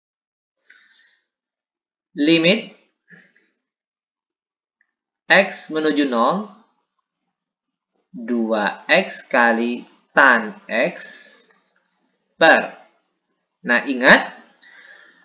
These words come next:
adapun rumus dasar dari limit fungsi trigonometri itu yang ah-, yang ada itu cuma sin dan tan. Kalau cos tidak ada. Maka kalau ketemu cos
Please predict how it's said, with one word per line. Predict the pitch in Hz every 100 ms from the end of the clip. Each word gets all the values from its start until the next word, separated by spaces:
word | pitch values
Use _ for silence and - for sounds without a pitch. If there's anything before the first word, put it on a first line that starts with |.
| _ _ _ _ _
adapun | - 165 185 - 226
rumus | 190 180 -
dasar | 160 170 202 185
dari | 139 131 135 156 156 139
limit | 156 196 180 175 147
fungsi | 135 147 139
trigonometri | - 127 120 110 104 98 175 190 156
itu | - 214
yang | 190 170
ah-, | 156 143 - 143
yang | 139 131
ada | 127 120 135 175 226 226
itu | - 208 - 151
cuma | 160 160 - -
sin | - - - 185 190 190 190 -
dan | - 156 170 170 170 175 _ -
tan. | 175 107 95 - _ _ _ _ _
Kalau | - 113 113
cos | - 185 - - _
tidak | - 127 143
ada. | 143 101 - - - - - -
Maka | 104 95 113 165 -
kalau | 147 135
ketemu | - 180 226 220 -
cos | 151 143 190 - -